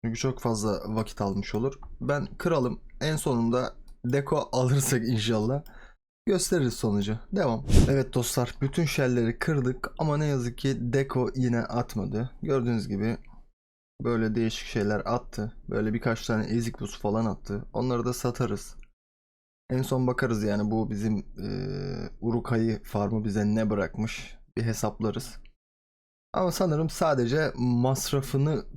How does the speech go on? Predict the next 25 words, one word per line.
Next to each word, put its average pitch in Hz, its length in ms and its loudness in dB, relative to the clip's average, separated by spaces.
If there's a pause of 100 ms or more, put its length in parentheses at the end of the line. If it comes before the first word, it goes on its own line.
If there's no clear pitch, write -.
kurtardı 110 800 0 (140)
ve 123 200 2
üstüne 123 480 -2
pek 151 280 -2
de 117 100 4
bir 110 60 0
şey 117 360 -2
bırakmadı 101 460 0
gibime 98 320 0
geliyor. 101 440 0
Bir - 240 0
bakalım 110 480 -2
tekrardan. - 460 -6 (460)
Bu 139 80 4
arada 135 240 2
hesaba 135 400 0
kitaba 127 340 0
geçmeden 127 360 0
önce 101 160 2
şu - 180 -6
kalan 127 400 0 (420)
old 123 220 0
takıları 123 460 2
da 120 140 0
kıralım. 123 400 0